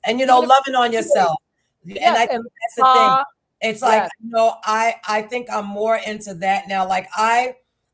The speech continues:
Speaker 1: I really like myself today, you know,
Speaker 2: Yes.
Speaker 1: th-, to the point where I'm willing to go the extra mile for
Speaker 2: Mm-hmm.
Speaker 1: myself, you know,
Speaker 2: Yes.
Speaker 1: and if it's something for me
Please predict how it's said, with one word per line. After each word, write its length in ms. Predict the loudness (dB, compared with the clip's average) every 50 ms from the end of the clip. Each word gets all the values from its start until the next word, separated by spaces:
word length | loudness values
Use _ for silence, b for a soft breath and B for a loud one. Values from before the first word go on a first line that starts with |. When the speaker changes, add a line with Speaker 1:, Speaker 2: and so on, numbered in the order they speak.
| _ -4
Speaker 1:
I 300 | 0 0 0 0 0 -4 -6
really 300 | -6 -6 -4 -4 -4 -6
like 380 | -6 -4 -4 -2 -2 -2 -4 -6
myself 600 | -6 -4 -4 -2 -4 -4 -4 -2 -2 -2 -4 -6
today, 540 | -12 -12 -10 -8 -8 -8 -8 -10 -12 -14 -18 _ _ _ _ _ _ _
you 100 | -8 -4
know, 220 | -2 -2 -2 -2
Speaker 2:
Yes. 100 | -4 -8
Speaker 1:
th-, 200 | -16 -20 -12 _
to 100 | -8 -6
the 140 | -6 -6 -8
point 400 | -8 _ -6 -6 -6 -6 -8 -8
where 260 | -6 -4 -2 -2 -4 -4 -4
I'm 280 | -2 -2 -2 -4 -4 -6
willing 320 | -6 -6 -6 -6 -8 -10 -10
to 100 | -12 -10
go 200 | -6 -6 -6 -6
the 180 | -8 -12 -10 -8
extra 380 | -8 -8 -10 -14 -12 -12 -10
mile 600 | -6 -4 -4 -4 -4 -4 -4 -6 -8 -8 -10 -12 _ _ _ _ _ _ _ _ _ _
for 120 | -10 -10 -6
Speaker 2:
Mm-hmm. 40 | -2
Speaker 1:
myself, 520 | 0 0 0 0 -2 -4 -4 -4 -8 -14 -20 _ _ _ _ _ _
you 100 | -10 -6 -2
know, 160 | -2 -2 -2
Speaker 2:
Yes. 80 | -2 -4
Speaker 1:
and 100 | -4 -4
if 140 | -4 -6 -8
it's 200 | -8 -4 -2 -2
something 640 | 0 0 -2 -2 -4 -4 -4 -4 -4 -6 -10 -14 _ _ _
for 240 | _ -12 -10 -8 -8
me 640 | -6 -6 -6 -6 -6 -6 -6 -8 -10 -12 -16 -18